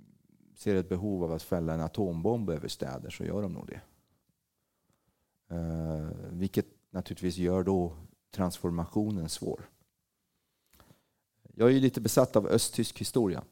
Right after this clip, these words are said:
och framförallt åttionio. Så jag läser mycket om, om hur den här vändningen kom och, och murens fall, va? Och man kommer inte ifrån att, att det gick så fort i Östtyskland hade ju med två faktorer att göra.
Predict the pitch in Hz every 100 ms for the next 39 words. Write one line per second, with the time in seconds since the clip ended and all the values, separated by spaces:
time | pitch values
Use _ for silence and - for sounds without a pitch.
0 | _ _ _ _ _ _ _ _ - 90
1 | - 82 95 90 82 90 90 87 76 -
2 | _ - 95 95 90 90 90 - 85 90
3 | 101 - 87 90 - _ _ 87 90 87
4 | 85 85 82 98 87 101 101 90 92 -
5 | - 87 - - 90 - 95 92 90 90
6 | 101 98 101 104 _ _ _ _ _ _
7 | _ _ _ _ _ _ 117 113 127 139
8 | 139 113 143 147 123 107 - 98 - 101
9 | - - 110 156 175 117 98 - 117 -
10 | 82 76 - - _ _ 101 95 92 90
11 | 87 92 - 147 - 98 143 135 90 -
12 | -